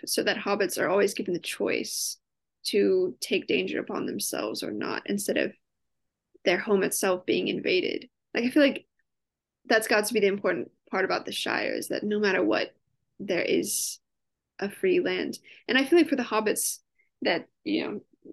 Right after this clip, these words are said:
the majority of the hobbits that never go on any such adventures, it does certainly seem like it's, you know, quite all right as long as you don't descend to a Sackville Baggins level, you know, you're,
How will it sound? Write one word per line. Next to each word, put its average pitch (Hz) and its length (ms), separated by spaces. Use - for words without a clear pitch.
the 185 180
majority 202 380
of - 60
the 190 60
hobbits - 320
that - 80
never 190 200
go 190 180
on - 100
any - 300
such - 460
adventures, - 800
it 254 100
does 370 240
certainly 262 320
seem 254 280
like 214 280
it's, - 360
you 220 100
know, 185 140
quite 214 280
all 185 80
right 196 200
as 202 140
long 208 140
as 202 80
you 196 60
don't 196 200
descend 208 400
to 190 100
a 196 40
Sackville 202 520
Baggins 208 680
level, - 460
you - 140
know, 226 220
you're, 202 240